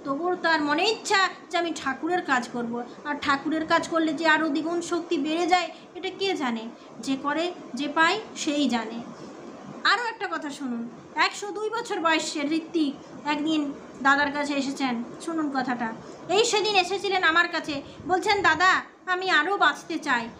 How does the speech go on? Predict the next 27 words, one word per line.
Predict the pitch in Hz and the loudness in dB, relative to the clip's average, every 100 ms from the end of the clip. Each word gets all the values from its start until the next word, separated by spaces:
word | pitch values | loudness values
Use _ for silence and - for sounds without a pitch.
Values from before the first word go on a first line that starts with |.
| - | -4
আরও | 277 330 453 - | 4 4 4 0
ঠাকুরের | 359 370 359 | -4 -4 -6
কাজ | 330 311 269 | -2 -2 -2
করতে | 277 - 247 | -6 -6 -8
চাই। | 240 226 226 - | -6 -8 -8 -2
একশো | 320 359 - 453 | 0 0 -2 -4
দুই | 403 415 | 0 2
বছর | 453 480 453 440 381 - | 2 2 0 0 -2 4
পর | 359 415 508 - - - | 6 6 4 -2 -14 0
আরও | 294 480 539 | 0 2 -2
বাঁচার | 320 330 330 381 | 2 0 2 0
ইচ্ছে, | 359 294 - 285 247 - | 0 -4 -4 -4 -6 -10
এটা | 349 415 | -4 -2
শোনা | 494 - 294 330 | -2 -2 2 4
যায় | 311 269 277 | 4 4 2
না। | 277 240 220 - - | 2 -2 -6 -10 -4
একমাত্র | 262 277 403 539 466 415 - | -2 0 -2 -4 -6 -10 -2
ঠাকুরকে | 302 370 381 403 | -2 0 -2 0
ভালোবাসলেই, | 269 - 294 359 453 - 339 262 240 - - - - | -2 -2 0 4 4 2 -2 -4 -6 -12 -16 -14 2
ঠাকুরকে | 320 381 415 381 | 2 4 0 0
ধরে | 392 349 339 330 277 - - - | 0 2 4 2 2 -4 -14 -2
আনন্দ | 277 320 440 415 403 | 2 4 4 2 2
পেলেই | 359 370 339 - | 4 6 6 4
তবেই | 302 320 403 | 4 6 6
মনে | 320 302 311 | 6 4 4
বাঁচার | 247 254 262 320 311 | 4 4 4 4 4
একটা | 302 311 285 | 2 2 2